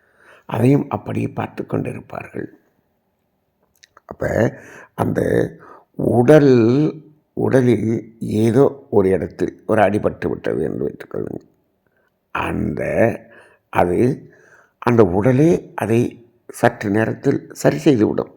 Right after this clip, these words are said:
இதற்கு இடையில் மனம் அதை எடுத்து வைத்துக்கொண்டு துன்பம் என்று உணர்ந்து கொண்டிருக்கிறது. மனம் அதிலிருந்து விலகி நின்று கொண்டால், அங்கு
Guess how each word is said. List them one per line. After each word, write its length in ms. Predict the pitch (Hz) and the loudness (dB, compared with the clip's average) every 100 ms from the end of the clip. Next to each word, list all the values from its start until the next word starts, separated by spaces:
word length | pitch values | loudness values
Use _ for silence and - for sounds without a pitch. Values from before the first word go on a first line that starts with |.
| _ _ _ _ _ _ _ _ _ | _ _ _ _ _ _ _ _ _
இதற்கு 380 | 104 117 110 95 95 | 4 6 4 2 0
இடையில் 480 | 78 101 60 92 123 - - _ _ _ 95 | 2 0 0 -2 -2 -4 -12 _ _ _ -6
மனம் 480 | 95 110 139 131 - - | 0 2 2 0 -4 -8
அதை 300 | 98 98 90 - 95 | -6 -2 -2 -4 -4
எடுத்து 480 | 95 98 87 - 123 104 | -2 -2 -4 -2 2 2
வைத்துக்கொண்டு 1000 | 104 101 113 - - 92 107 101 156 165 107 98 143 - - - _ _ _ - | 0 -4 -10 -8 -4 -2 -2 0 2 4 4 2 -2 -4 -14 -20 _ _ _ -4
துன்பம் 540 | 95 120 120 120 127 120 | 0 0 0 0 2 2
என்று 360 | 95 95 131 - - | 2 0 -2 -4 -4
உணர்ந்து 440 | 92 117 - 131 | 0 0 0 -2
கொண்டிருக்கிறது. 800 | 107 67 73 - - - 78 - _ _ _ _ - - - - | -2 0 -2 -4 -10 -10 -10 -10 _ _ _ _ -20 -20 -14 0
மனம் 360 | 110 135 160 | 4 6 6
அதிலிருந்து 480 | 139 147 151 147 151 | 4 4 2 2 2
விலகி 280 | 131 156 170 | 2 2 2
நின்று 280 | 156 139 143 | -2 0 -2
கொண்டால், 360 | 135 143 143 151 _ _ _ _ _ _ _ _ _ _ _ _ _ | -2 -2 -4 -8 _ _ _ _ _ _ _ _ _ _ _ _ _
அங்கு 380 | 101 95 85 | -2 0 0